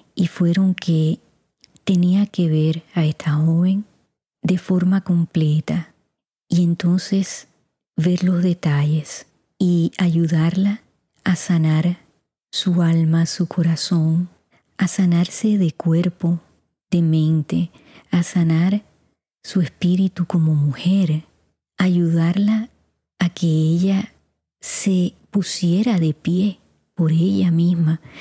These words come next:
que ella sintiera que sí lo podía hacer, que tenía ese poder, que ya no era esa niña maltratada, y que fuese a buscar respuestas.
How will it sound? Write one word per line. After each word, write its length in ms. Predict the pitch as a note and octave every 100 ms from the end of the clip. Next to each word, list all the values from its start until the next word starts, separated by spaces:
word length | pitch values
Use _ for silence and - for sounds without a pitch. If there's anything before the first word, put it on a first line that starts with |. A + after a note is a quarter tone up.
| - - - -
que 120 | -
ella 200 | F3 F3+
sintiera 640 | F#3+ F#3+ D#3+ - E3+ F#3+ F3
que 140 | -
sí 440 | D#3+ - G#3 F3 C3 _ _ _ _
lo 120 | E3+
podía 380 | - D#3+ D#3 D#3
hacer, 300 | D#3 E3+ D#3+
que 160 | - D#3+
tenía 600 | E3 D#3 F#3 F3+ D3 - _ _ _ _
ese 300 | F3 - E3
poder, 500 | - D#3+ D#3 D3+ E3 - - - -
que 220 | F3+ E3+
ya 360 | D#3+ F3 F3 - _ _ _ _ _ -
no 240 | E3+ D#3+
era 300 | D#3+ E3 E3
esa 320 | D#3+ E3+ - D#3+
niña 400 | D#3+ D#3+ D#3 D3+
maltratada, 880 | D3+ - D#3 - D3+ D3 D#3 E3+ - _ _ _ _ -
y 100 | F#3
que 160 | F#3+
fuese 420 | - G3 G#3+ -
a 60 | F#3+
buscar 500 | E3+ D3+ - E3 E3
respuestas. 920 | E3+ - - D#3 D3 - D#3+ D3+ -